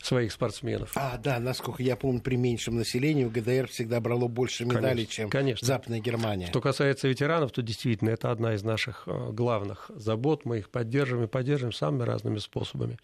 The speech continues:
Speaker 1: Ну, первая встреча с ветеранами состоялась в декабре две тысячи шестого года. Значит, фонд образовался, а, в две тысячи пятом году.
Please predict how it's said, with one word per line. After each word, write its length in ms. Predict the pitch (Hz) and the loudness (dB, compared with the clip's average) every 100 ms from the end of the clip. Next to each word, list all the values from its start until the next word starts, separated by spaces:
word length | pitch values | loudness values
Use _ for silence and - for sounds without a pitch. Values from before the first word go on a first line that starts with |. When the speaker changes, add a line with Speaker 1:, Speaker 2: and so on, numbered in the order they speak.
| - - - | -20 -12 -2
Speaker 1:
Ну, 80 | 135 | 0
первая 260 | 165 160 | 2 2
встреча 300 | 139 151 135 | 0 0 -2
с 80 | - | -2
ветеранами 460 | 123 139 151 135 110 | -4 0 0 0 -4
состоялась 580 | - - 123 127 113 - - - - | -4 -2 2 2 0 -8 -20 -10 -2
в 80 | 107 | 0
декабре 420 | 117 135 135 143 | 2 2 2 2
две 140 | 117 | 2
тысячи 260 | 113 117 - | -2 -2 -2
шестого 380 | - 135 123 113 | 0 2 2 2
года. 320 | 110 107 101 _ - _ - | -2 -4 -8 _ -20 _ -2
Значит, 180 | 113 - | -2 -4
фонд 300 | - - 113 | -6 0 0
образовался, 720 | 120 104 107 113 107 104 - 113 | 0 -2 0 2 2 0 -4 -4
а, 300 | - 113 110 | -2 -2 -2
в 40 | |
две 140 | 104 107 | 0 0
тысячи 300 | 107 - 110 | 0 0 0
пятом 360 | 120 113 139 | 0 0 0
году. 400 | 147 180 226 220 | 2 2 2 0